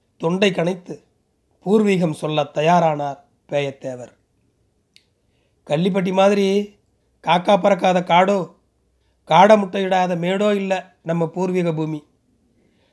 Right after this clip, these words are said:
இங்கேருந்து கிழக்கு எழுபது எண்பது மைலாம். ஆத்தோரம் ஊராம். நல்ல தண்ணி செழிப்பான். பொக்கு நெல்லை விதைச்சாலும்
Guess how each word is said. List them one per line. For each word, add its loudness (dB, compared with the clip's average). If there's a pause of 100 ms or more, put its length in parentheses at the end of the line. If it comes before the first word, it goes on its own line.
(120)
இங்கேருந்து 0 (100)
கிழக்கு 0
எழுபது 0
எண்பது -2
மைலாம். -2 (760)
ஆத்தோரம் 0
ஊராம். -2 (840)
நல்ல 0
தண்ணி -2
செழிப்பான். -2 (720)
பொக்கு -6
நெல்லை 4
விதைச்சாலும் 0